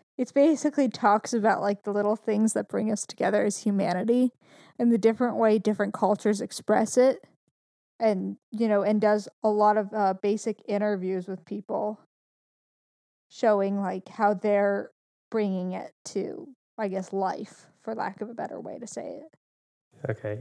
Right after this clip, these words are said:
Speaker 2: easy, easy to get a little mixed up, but The Story of Us, and, uh, you can find that on Netflix, right?
Speaker 1: Yes.
Speaker 2: Nice. Uh, awesome. Yeah, so far,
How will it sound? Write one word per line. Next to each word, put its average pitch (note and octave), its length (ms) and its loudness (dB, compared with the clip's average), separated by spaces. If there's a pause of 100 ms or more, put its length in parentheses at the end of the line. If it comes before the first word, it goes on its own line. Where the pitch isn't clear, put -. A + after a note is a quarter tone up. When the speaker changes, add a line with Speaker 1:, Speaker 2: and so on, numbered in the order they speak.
Speaker 2:
easy, C#3 640 2
easy B2+ 240 0
to A#2 80 0
get A2+ 140 0
a A2+ 40 2
little A2 160 2
mixed G#2+ 340 -4
up, G2+ 260 -2
but G#2+ 200 0
The A2+ 100 -2
Story D3 360 2
of B2+ 100 2
Us, A2+ 540 0 (480)
and, G#2+ 260 -2
uh, G#2 260 -2
you A2 120 -4
can B2 160 0
find A2 580 -4
that B2 460 -2
on A2 480 0
Netflix, - 760 -4 (360)
right? C#3+ 220 0 (440)
Speaker 1:
Yes. - 420 -6 (120)
Speaker 2:
Nice. - 360 -14 (840)
Uh, G#2 280 -10 (340)
awesome. B2 380 -4 (100)
Yeah, C3 200 2
so C#3 180 0
far, B2 500 2